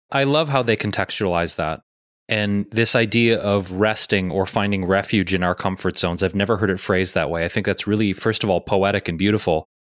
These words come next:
and also, also real. When I think about my comfort zones, that makes a lot of sense. It's almost as if, like, there's a level of acumen and familiarity,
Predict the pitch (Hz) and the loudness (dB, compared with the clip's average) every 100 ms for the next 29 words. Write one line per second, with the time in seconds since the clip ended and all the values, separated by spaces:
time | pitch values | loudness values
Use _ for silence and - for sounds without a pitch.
0 | _ 143 147 170 - 208 196 196 185 - | _ -2 2 2 2 4 4 4 2 -4
1 | _ _ - 156 180 233 202 113 160 131 | _ _ 0 2 4 2 4 4 4 4
2 | 73 - _ _ _ _ _ _ - 135 | 0 -4 _ _ _ _ _ _ 0 2
3 | 131 117 139 143 123 110 104 120 117 107 | 2 0 0 2 2 0 0 -2 -2 -4
4 | - 90 82 80 - _ _ _ _ _ | -2 -2 -2 -8 -14 _ _ _ _ _
5 | 120 120 139 139 147 131 117 - 135 110 | -2 -2 -2 0 2 2 2 2 0 0
6 | 76 - - 107 - 135 156 - 120 110 | -4 -8 -4 -2 0 2 0 0 0 2
7 | 110 113 104 95 - - _ _ - 117 | 2 2 2 0 -4 -16 _ _ -2 2
8 | 113 110 104 113 117 107 - 110 117 - | 2 2 2 2 2 2 0 -4 -4 0
9 | 120 120 117 117 104 - - 101 107 107 | 2 2 2 0 -4 -4 -2 2 2 2
10 | 101 95 117 120 120 120 117 | 2 2 4 2 2 2 0